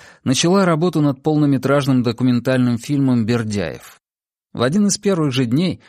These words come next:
автор сценария и режиссёр спросил меня как консультанта фильма,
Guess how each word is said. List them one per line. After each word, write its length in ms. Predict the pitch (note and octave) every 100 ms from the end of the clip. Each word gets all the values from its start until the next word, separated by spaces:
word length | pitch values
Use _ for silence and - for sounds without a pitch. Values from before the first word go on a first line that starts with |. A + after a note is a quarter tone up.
| - - -
автор 320 | C#3 C#3 D3+
сценария 540 | - D3 D3+ D#3 C#3
и 20 | C3
режиссёр 560 | B2+ B2 B2 E3 E3+
спросил 480 | - A2+ A#2 - E3
меня 240 | D#3 C#3
как 220 | B2+ G#2+ -
консультанта 720 | B2 A2 A#2+ G#2 B2+ B2+ B2
фильма, 480 | - F2+ D2 -